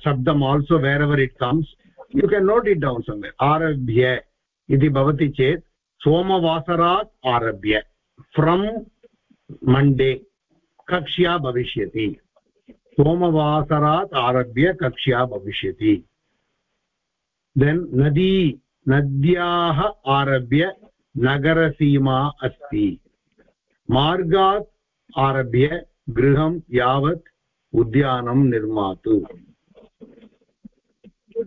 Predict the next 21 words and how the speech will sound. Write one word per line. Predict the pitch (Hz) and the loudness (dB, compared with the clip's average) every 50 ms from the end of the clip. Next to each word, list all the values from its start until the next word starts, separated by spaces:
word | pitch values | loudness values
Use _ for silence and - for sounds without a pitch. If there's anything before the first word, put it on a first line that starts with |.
| 415 _ _ - 466 - _ _ 214 - _ _ _ - | -10 _ _ -16 -16 -16 _ _ -20 -20 _ _ _ 2
Margat | 147 147 165 190 208 202 170 196 202 202 214 214 - - 160 156 | 2 2 2 -2 -4 -2 0 2 2 2 0 -2 -4 -8 -4 -2
by, | 147 156 151 156 | 0 0 2 2
uh, | 156 160 165 151 147 147 139 139 | 0 0 0 -2 -4 -6 -8 -4
like | 156 175 170 160 147 | -2 -2 -2 -2 -4
that। | - 113 101 - _ _ - _ - | -6 -8 -10 -10 _ _ -20 _ -6
you | 131 120 | -4 -4
can, | 120 - 120 113 98 107 - - - | -4 -4 -6 -6 -6 -8 -10 -2 0
you | 143 143 | 0 0
can | 143 139 131 127 120 | 2 0 0 0 -2
form | 123 - 139 135 143 147 160 143 | -2 -2 -2 0 2 2 0 0
sentences. | - 127 120 120 - 127 120 113 - _ - - _ - 123 | 0 -4 -6 -2 -2 -2 -4 -4 -6 _ -20 -20 _ -4 -4
Okay, | 117 - - 165 - | -4 0 2 0 0
आरभ्य, | - 143 147 147 135 123 117 117 123 135 | 2 0 0 0 0 -2 -2 0 0 0
आरभ्य | 139 123 113 113 117 117 104 101 110 120 117 | 0 -2 -4 -4 -6 -6 -6 -4 -2 -2 0
इति | 110 110 - - 120 120 104 _ _ - 107 | -2 -4 -6 -6 -8 -8 -8 _ _ -4 0
use, | 101 101 98 - - - _ _ _ - 107 | 0 0 0 -2 -8 -20 _ _ _ 0 0
use | 104 - - - - | 0 0 -2 -8 -20
करोतु। | _ _ - - - 139 - - _ _ _ _ _ _ _ _ _ _ _ - 120 | _ _ -10 -6 -4 -4 -4 -4 _ _ _ _ _ _ _ _ _ _ _ -2 0
Then | 139 139 135 | 2 2 4
नगरात् | 127 127 131 139 143 147 190 196 196 196 208 220 156 - - 147 | 2 2 2 0 0 0 0 2 2 2 2 0 -2 -6 -12 -12
पूर्वं, | - - 202 233 262 277 220 170 - - | -2 0 2 2 2 2 0 -4 -6 -8